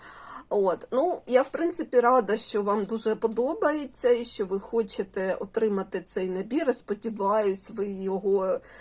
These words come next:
розпочнете, от хто виграє. Але набір один, а стільки коментарів було, що ви хочете цей набір.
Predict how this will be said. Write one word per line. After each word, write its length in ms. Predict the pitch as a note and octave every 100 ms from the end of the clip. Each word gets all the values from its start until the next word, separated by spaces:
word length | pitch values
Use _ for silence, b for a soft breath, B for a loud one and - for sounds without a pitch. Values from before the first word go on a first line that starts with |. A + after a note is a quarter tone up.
| B
розпочнете, 1000 | G#3 C4 - A#3+ B3 - G#3+ G#3+ B3 A3+
от 140 | F#3+
хто 260 | - - A#3
виграє. 640 | G3+ G#3+ F#3+ - F3+ E3+
Але 240 | E3+ A3+ A#3+
набір 460 | C4 G#3+ B3+ A#3
один, 600 | G#3 G3+ G#3+ A#3 C4 C4 - B B B
а 120 | A3
стільки 520 | - - C4+ A#3+ A#3
коментарів 840 | G#3 A3+ A3 A3+ A3+ A3+ B3+ D#4 B3+
було, 360 | A#3+ G3 G3+
що 180 | G3 G#3
ви 120 | A3
хочете 500 | A3+ A#3 A3+ G#3 G3+
цей 340 | F#3+ - G3+ F#3
набір. 640 | F#3+ G#3 F3+ E3+ E3 E3